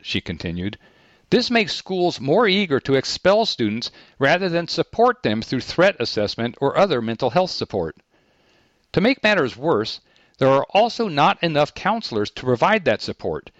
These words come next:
as Narede showed. Therefore, C O Y A C is proposing the creation of a task force to research counselors in schools, threat assessment training, and the efficacy of programs like S R Os and Safe to Tell.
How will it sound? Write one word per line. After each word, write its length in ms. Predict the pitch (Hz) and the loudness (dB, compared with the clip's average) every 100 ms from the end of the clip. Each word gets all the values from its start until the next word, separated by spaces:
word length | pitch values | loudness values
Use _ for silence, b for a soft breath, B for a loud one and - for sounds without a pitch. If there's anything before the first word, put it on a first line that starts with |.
| b | b
as 160 | 120 113 | -2 -2
Narede 460 | 113 113 175 131 90 | 0 2 2 2 0
showed. 460 | - 82 85 - _ _ _ _ _ _ - | -2 -4 -4 -12 _ _ _ _ _ _ 0
Therefore, 580 | 156 233 - 123 117 - | 2 2 2 2 2 0
C 320 | - 190 226 | -4 0 4
O 80 | 226 | 4
Y 280 | 170 156 160 | 4 4 4
A 200 | 123 131 | 2 -4
C 380 | - - 113 92 | -4 -4 -4 -4
is 180 | - 123 | -6 -2
proposing 560 | 135 - 170 165 151 | -2 2 0 2 0
the 80 | 139 | -2
creation 760 | - 165 208 196 190 - 98 104 b b b | -4 -4 2 2 0 -6 -8 -10 b b b
of 120 | 123 | 0
a 80 | 131 | 0
task 420 | - 190 226 - | 0 0 0 -2
force 360 | - 107 107 - | -2 0 0 -4
to 140 | 123 | -4
research 560 | 117 190 214 190 180 - | 0 0 2 0 -2 -4
counselors 560 | 156 170 - 127 110 | -2 -4 -4 -6 -6
in 100 | 120 | -8
schools, 640 | 117 - 208 135 82 - - b b b | -8 -4 -2 0 -2 -8 -18 b b b
threat 320 | - 151 190 190 | -6 2 2 2
assessment 580 | 143 - 156 - 131 - | -2 2 2 2 -8 -6
training, 440 | 110 98 107 113 | -2 -2 0 -2
and 160 | 143 139 | -2 2
the 120 | 127 | 0
efficacy 720 | - 233 - 170 - 107 120 _ _ _ _ _ _ - | 0 -2 0 -2 0 -2 -2 _ _ _ _ _ _ -4
of 240 | 139 - | -4 -2
programs 500 | 185 208 151 117 117 | -2 0 2 0 0
like 240 | 123 120 131 | 0 0 0
S 200 | 147 180 | 0 2
R 200 | 156 135 | 4 6
Os 260 | 123 131 | 4 2
and 160 | 131 123 | -4 -4
Safe 340 | - 117 - | 0 -2 -2
to 100 | - | -14
Tell. 480 | - 165 110 80 82 | -2 2 2 0 -6